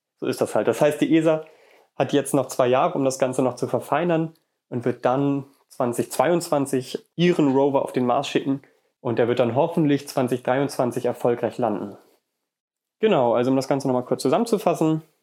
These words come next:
die, die Frage heute war, wer bewohnt aktuell den Mars? Und die Antwort lautet, äh, Curiosity <laughs> oder ein Rover und, und ein Lander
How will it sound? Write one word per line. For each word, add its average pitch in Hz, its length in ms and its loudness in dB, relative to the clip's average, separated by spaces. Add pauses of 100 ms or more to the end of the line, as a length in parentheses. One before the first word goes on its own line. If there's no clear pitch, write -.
(160)
die, 120 240 0
die 113 120 -2
Frage 180 340 2
heute 156 260 0
war, 135 320 -2 (360)
wer 151 260 2
bewohnt 139 540 2
aktuell 113 360 0
den 107 140 0
Mars? 143 460 -2 (760)
Und 123 400 0
die 123 100 2
Antwort 170 440 0
lautet, 139 720 -2
äh, 131 200 0
Curiosity 127 800 0 (280)
<laughs> - 280 -20
oder 120 360 2
ein 135 200 2
Rover 123 560 2
und, 113 340 -2
und 113 200 -2
ein 113 180 0
Lander 113 540 0